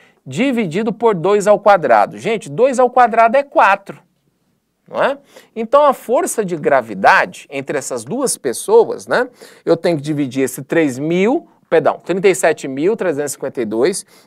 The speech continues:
dividido por quatro. Isso daqui tá dando nove, não é? Nove mil trezentos e trinta e oito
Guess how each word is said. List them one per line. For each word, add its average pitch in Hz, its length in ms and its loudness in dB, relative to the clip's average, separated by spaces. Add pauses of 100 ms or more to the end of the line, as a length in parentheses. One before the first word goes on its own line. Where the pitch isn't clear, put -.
dividido 165 680 -2
por 196 240 -2
quatro. 120 560 2 (300)
Isso - 120 -14
daqui 170 260 -2
tá 180 160 4
dando 120 400 -2
nove, 131 920 2
não 127 160 -2
é? 226 160 2 (420)
Nove 139 440 2
mil 127 440 -2 (220)
trezentos 175 1040 0
e 127 100 -4
trinta 110 600 -8
e 175 160 -4
oito 175 500 0